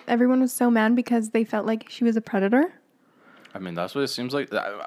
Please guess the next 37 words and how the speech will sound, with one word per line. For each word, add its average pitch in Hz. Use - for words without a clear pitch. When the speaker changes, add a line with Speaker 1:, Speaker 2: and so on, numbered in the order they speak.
Speaker 2:
like 147
I 165
said, -
Speaker 1:
Okay, 427
Speaker 2:
I 151
didn't 339
follow 349
it 403
super 392
Speaker 1:
everyone 381
Speaker 2:
closely. 139
I 120
didn't 131
watch 120
any 123
of 120
these 113
interviews. 208
Speaker 1:
No. 240
Speaker 2:
That's 110
what 156
it 143
seems 143
like 131
to 131
me. 104
It 90
was 101
a 113
way 117
younger 131
dude 120
who -
was 117
a 117
mess 107
and 104